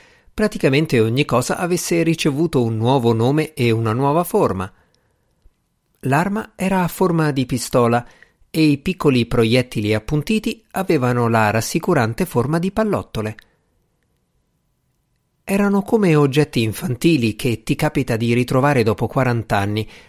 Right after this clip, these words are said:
quando finalmente ne cogli per la prima volta la genialità. Quella sera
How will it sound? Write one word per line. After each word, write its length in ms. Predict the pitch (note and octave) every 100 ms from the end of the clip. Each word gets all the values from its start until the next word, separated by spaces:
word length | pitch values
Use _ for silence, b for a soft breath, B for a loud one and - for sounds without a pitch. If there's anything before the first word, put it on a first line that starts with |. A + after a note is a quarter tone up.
| B
quando 340 | - F3 F3+
finalmente 720 | D#3+ F3+ E3+ D#3+ F3+ F3 - -
ne 220 | D#3 E3+
cogli 440 | E3+ C3 A2 A2 A#2+
per 200 | C#3 C#3
la 140 | C#3+
prima 260 | D#3+ F3 D3+
volta 400 | F#3 F#3 - E3
la 180 | E3 F3
genialità. 640 | D#3+ E3+ E3+ F3 F3 - - _ _ _ _ _ _ _ _ _ _ _ _ _ _ _ _ _ _ -
Quella 240 | - F#3
sera 320 | D#3+ F3 F3